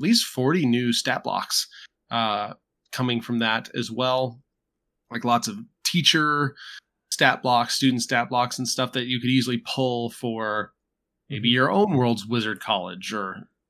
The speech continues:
Speaker 1: um, whatever. So, yeah,
Speaker 2: Exactly.
Speaker 1: definitely check that out. Next,
Speaker 2: Oh, man.
Speaker 1: uh, we look a little forward to the future in twenty twenty-two. So in twenty twenty-two, uh,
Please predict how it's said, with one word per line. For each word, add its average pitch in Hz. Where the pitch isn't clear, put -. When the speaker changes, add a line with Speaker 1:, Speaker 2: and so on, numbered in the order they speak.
Speaker 1:
um, 98
whatever. 101
So, 104
yeah, 185
Speaker 2:
Exactly. 165
Speaker 1:
definitely 175
check 160
that -
out. -
Next, 139
Speaker 2:
Oh, 127
man. 120
Speaker 1:
uh, 113
we 120
look 139
a 135
little 170
forward 151
to -
the 135
future 123
in 117
twenty 180
twenty-two. 135
So 135
in 127
twenty 127
twenty-two, 139
uh, 120